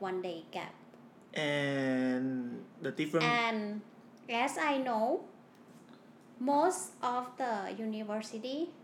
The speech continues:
Speaker 1: they start the class, like, the next session, like, winter session, on, like, one or two.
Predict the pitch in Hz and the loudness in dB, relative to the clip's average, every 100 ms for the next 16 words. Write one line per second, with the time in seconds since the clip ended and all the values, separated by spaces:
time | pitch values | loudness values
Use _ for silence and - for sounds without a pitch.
0 | - - - - - - 233 226 247 262 | -20 -20 -20 -20 -20 -8 -2 0 0 -4
1 | - 240 220 220 220 - 240 - 220 202 | -4 -2 0 -2 -4 -8 -8 -8 -4 -2
2 | 220 262 - - 220 202 220 202 196 196 | -4 -6 -10 -6 -6 -4 -6 -4 -4 -6
3 | - - 240 220 269 285 240 220 - 226 | -12 -8 -6 -4 -4 -6 -6 -6 -6 -8
4 | 220 220 220 214 214 262 302 294 - - | -6 -6 -6 -8 -8 -6 -6 -8 -14 -20
5 | - - 226 220 214 202 190 180 - 220 | -16 -6 -2 0 0 -2 -4 -6 -8 -6
6 | 208 196 202 196 - 190 | -4 -4 -4 -6 -6 -6